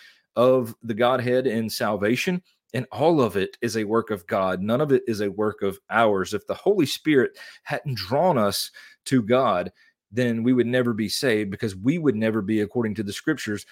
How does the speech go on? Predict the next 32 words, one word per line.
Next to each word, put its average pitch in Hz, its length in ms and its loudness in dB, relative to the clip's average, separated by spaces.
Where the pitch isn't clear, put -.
drawn 120 340 2
to 117 100 -4
God 104 300 2
ourselves. 98 720 2
Had 110 220 -6
God 113 200 4
not 110 220 -2
chosen 160 460 4
those 107 240 2
who 120 80 0
would 107 120 0
be 104 140 -2
saved, 113 460 0
we 139 140 4
would 139 160 4
never 104 260 0
choose 107 320 -4
God 101 400 4
either. 139 460 2
There 113 240 2
is 110 160 -2
no 120 140 0
one 120 240 0
good, 127 260 4
no, 107 160 0
not 113 240 -2
one. 113 380 -2
There 110 160 0
is 101 140 -4
none 135 340 0
that 127 140 -4
seek - 400 -4